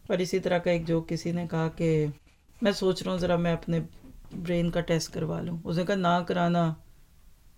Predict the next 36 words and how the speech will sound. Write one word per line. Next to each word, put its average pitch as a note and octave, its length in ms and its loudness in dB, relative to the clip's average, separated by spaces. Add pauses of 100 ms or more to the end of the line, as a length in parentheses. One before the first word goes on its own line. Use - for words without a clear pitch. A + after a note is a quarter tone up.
(160)
बेइज्जती F3+ 360 0
हो F#3 100 4
जाएगी, E3+ 300 2
अंदर F3 200 2
से F3 120 -2
कुछ F3 200 -2
नहीं F3+ 120 -2
निकलना, F3 380 0
खाली E3+ 360 2
है।" E3+ 180 0 (440)
कुछ F3+ 160 -2
लोग F#3 100 2
कहते F#3 120 2
हैं, F#3+ 60 0
"मेरा F#3 180 2
भेजा F#3 240 2
वो F3+ 120 0
खाली E3+ 260 2
कर E3 200 2
गए।" D#3+ 220 -2 (300)
ये D4 80 2
जुमले G3+ 320 2
मेरे G3+ 240 4
आपके G3+ 280 4
कल्चरल F#3+ 500 2
जुमले F3 240 2
हैं F3+ 80 2
जो F3+ 80 2
इंडो F3 240 2
पाक F3 320 2
कल्चर D#3+ 320 0
में F#3+ 160 0
बहुत F#3 180 0
बोले A3 240 8
जाते G#3 300 2
हैं। A3+ 140 4